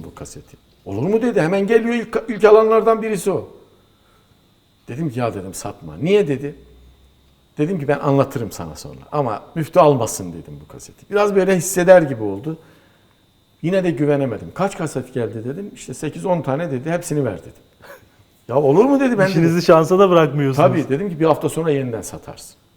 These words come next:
Speaker 1: Daha da getirirsin ama hepsini ver." "Ben müşteriyim, alacağım," dedim. Mecbur kaldı, hepsini verdi. Ben hepsini aldım. Verdim para. Bütün kasetleri aldım, götürdüm.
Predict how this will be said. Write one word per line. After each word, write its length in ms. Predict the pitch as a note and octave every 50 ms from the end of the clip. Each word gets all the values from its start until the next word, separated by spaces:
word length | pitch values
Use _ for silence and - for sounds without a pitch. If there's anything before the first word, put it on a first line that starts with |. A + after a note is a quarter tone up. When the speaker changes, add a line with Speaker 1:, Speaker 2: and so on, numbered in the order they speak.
| _ _ _ _ _ _ _ _ _ _ _ _ _ _ _ _ _ _ _ _ _ _ _ _ _ _ -
Speaker 1:
Daha 180 | A2+ C3 C3
da 60 | D3
getirirsin 580 | C3+ G#2 F#2 E2+ - - D2 C#2+ - - - -
ama 140 | - A#2+ A#2+
hepsini 300 | C3+ D3+ C#3+ - - -
ver." 260 | G2 - - - - _ _ _ _ _ _ _ _ _ _ _ _ _ -
"Ben 100 | A#2 C3+
müşteriyim, 460 | D#3 D3 - - B3 B3 C4+ D4 A#3+
alacağım," 400 | G3+ G#3+ A3 G#3+ A3 G3+ E3 C#3
dedim. 160 | B2+ - E3+
Mecbur 380 | D#3+ F3+ G3+ G#3 G#3+ A3 G#3 D#3
kaldı, 200 | D#3 D3 E3 G#3+
hepsini 260 | G#3 D3+ - G3 G3+ F#3
verdi. 220 | D#3+ B2+ G#2+ - - - _ _ _ _ _ _ _ _
Ben 80 | - F#3
hepsini 320 | G#3 A#3 G3 - - - -
aldım. 200 | A3 F#3+ - - - - - - _ -
Verdim 300 | F#3 G#3 F#3+ D#3+ D3+ C3+
para. 280 | A#2+ A#2+ - - - F#3+
Bütün 160 | - A#3 A3+
kasetleri 440 | G#3+ G3+ - F3 D#3+ D3 F3 F3 F#3
aldım, 240 | E3+ D3 D3+ D#3 C#3+
götürdüm. 320 | B2+ G#2 - - - _